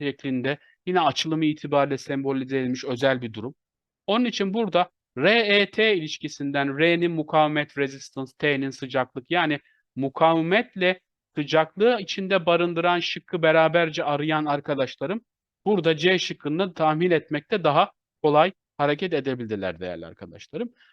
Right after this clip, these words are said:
Onun için hani bu soruları tabii ki yönetmeliği mümkünse tane tane, satır satır bilmemiz tabii ki önemli.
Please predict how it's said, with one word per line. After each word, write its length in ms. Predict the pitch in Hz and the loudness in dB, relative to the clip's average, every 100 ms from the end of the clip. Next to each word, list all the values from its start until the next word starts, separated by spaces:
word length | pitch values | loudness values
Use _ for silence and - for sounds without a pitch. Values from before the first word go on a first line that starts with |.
| _ | _
Onun 180 | - 226 | -6 -2
için 180 | 202 208 | -2 0
hani 220 | 214 208 | 0 0
bu 60 | 208 | -2
soruları 540 | - 202 180 165 165 - _ _ _ _ | 0 2 4 4 4 0 _ _ _ _
tabii 240 | - 220 214 | -2 0 0
ki 120 | 180 | -2
yönetmeliği 520 | 160 151 151 147 143 | 2 0 0 -4 -2
mümkünse 580 | 143 143 147 139 135 127 _ _ | -2 -4 -6 -4 -4 -4 _ _
tane 360 | 139 135 143 131 | 2 4 4 0
tane, 340 | 135 123 117 | -2 -2 -4
satır 360 | - - - 175 | -8 -8 -4 -4
satır 520 | - 139 - 123 113 | -2 -6 -4 -8 -6
bilmemiz 460 | 127 127 123 113 | -2 -2 -2 -4
tabii 300 | - 196 220 | -2 0 0
ki 140 | - 131 | -4 -6
önemli. 500 | 95 71 - 214 | -8 -12 -12 -10